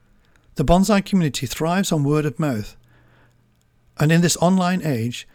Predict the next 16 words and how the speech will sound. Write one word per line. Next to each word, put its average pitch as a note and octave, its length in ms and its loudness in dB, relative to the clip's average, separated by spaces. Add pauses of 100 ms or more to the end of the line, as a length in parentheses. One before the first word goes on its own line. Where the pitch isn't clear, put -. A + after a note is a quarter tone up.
there C#3+ 160 0
is B2+ 120 0
enough E3 240 0
out F3+ 140 0
there B2+ 300 -2 (260)
for - 180 0
beginners C3+ 480 2
to - 120 -8
be C3 120 2
able B2+ 180 0
to - 120 -6
discern A#2+ 600 -2 (600)
who F#3+ 160 4
is F3+ 120 4
the D3+ 80 0
sensei B2+ 680 -2